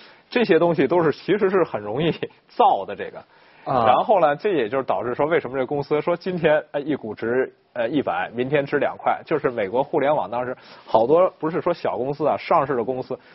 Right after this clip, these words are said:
Speaker 1: 就是一百块跌到两块。
Speaker 2: 我还听他们说，说扯了半天什么互联网加呀，互联网创业啊，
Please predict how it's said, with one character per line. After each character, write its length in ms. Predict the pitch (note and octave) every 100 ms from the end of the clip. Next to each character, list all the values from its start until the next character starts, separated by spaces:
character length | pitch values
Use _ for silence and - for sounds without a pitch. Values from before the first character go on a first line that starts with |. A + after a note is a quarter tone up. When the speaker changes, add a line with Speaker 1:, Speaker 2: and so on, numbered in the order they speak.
| -
Speaker 1:
就 180 | - E3+
是 100 | C#3+
一 80 | C#3+
百 180 | A#2 G2+
块 200 | C3+ G2+ -
跌 160 | C3+
到 100 | C3
两 200 | G2+ F2+
块。 180 | G2+ A#2 - - _ - - -
Speaker 2:
我 120 | C#3+
还 140 | D3+
听 160 | F3+ F3+
他 80 | E3
们 80 | B2
说， 320 | C3+ B2+ A2+
说 200 | - D#3 B2 -
扯 220 | - - F#2+
了 100 | C3+
半 160 | A#2+
天 180 | B2 D3
什 100 | A#2+
么 60 | A#2
互 180 | -
联 160 | G#2+ A2+
网 240 | G2 D2+ D#2
加 280 | C3 A2+
呀， 100 | A2
互 160 | F#2 B2+
联 140 | G#2+
网 160 | A2 D2+
创 220 | - G2+
业 140 | A2+
啊， 140 | F#2+